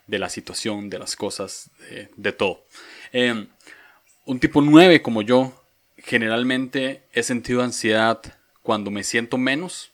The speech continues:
persona, porque los nueve luchamos, batallamos mucho con el hecho de no sentirnos importantes.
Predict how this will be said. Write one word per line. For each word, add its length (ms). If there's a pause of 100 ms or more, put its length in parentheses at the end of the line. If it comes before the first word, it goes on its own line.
(220)
persona, 460 (260)
porque 200
los 80
nueve 240
luchamos, 440
batallamos 400
mucho 200
con 140
el 80
hecho 200
de 40
no 100
sentirnos 440
importantes. 640